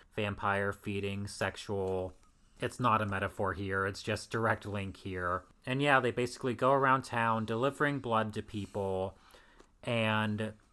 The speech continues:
they spend some time at the home of Utsugi and his boyfriend Aogiri, and basically they have to pretend like they don't,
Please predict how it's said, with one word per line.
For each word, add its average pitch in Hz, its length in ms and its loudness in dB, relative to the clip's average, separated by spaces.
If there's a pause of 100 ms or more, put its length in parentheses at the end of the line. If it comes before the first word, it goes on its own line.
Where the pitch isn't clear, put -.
(120)
they 131 120 2
spend 131 320 -2
some 127 180 -2
time 113 580 4
at 110 200 -6
the 117 100 2
home 104 500 2
of 95 800 0 (520)
Utsugi 151 840 2
and 135 180 2
his 127 180 0
boyfriend 123 580 4
Aogiri, 160 840 2 (460)
and 117 640 0 (540)
basically 180 560 4
they 160 160 2
have 151 240 4
to 151 80 2
pretend 170 560 0
like 160 240 2
they 147 140 4
don't, 131 440 0